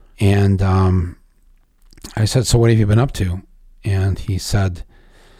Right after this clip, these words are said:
"Well, a number of things. I'm, I'm really working, really fighting Boeing now with the seven thirty-seven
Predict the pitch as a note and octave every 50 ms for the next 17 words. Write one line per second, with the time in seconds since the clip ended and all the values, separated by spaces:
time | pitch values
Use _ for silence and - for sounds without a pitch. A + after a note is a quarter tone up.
0 | _ _ _ _ _ _ _ _ _ _ - - D3+ E3 F3+ F3+ E3 D3+ C#3+ C#3
1 | C#3 C3+ B2+ - - A#2 A#2 A#2+ A#2+ A2 - A2+ G#2+ G#2 G#2 - - - - A#2
2 | A2+ G#2+ G#2+ G#2+ G#2+ G2+ G2 G#2 G2 - - A2+ G2+ G#2 G#2+ G#2+ A2+ G2+ E2 -
3 | A#2 A2 G#2 G#2 G2 F#2+ F#2 G#2 G#2 G2+ G2 G2 F#2 F#2 F#2+ - - - - -
4 | _ _ _ _ _ _ _ _ _ - G#2 G2+ G2+ G2 F#2 F2+ F#2 - - -
5 | A2+ F2+ G2 F#2 - G2+ G2+ G2 F#2 - - G#2+ F#2 G2+ G2 F2+ F#2 - _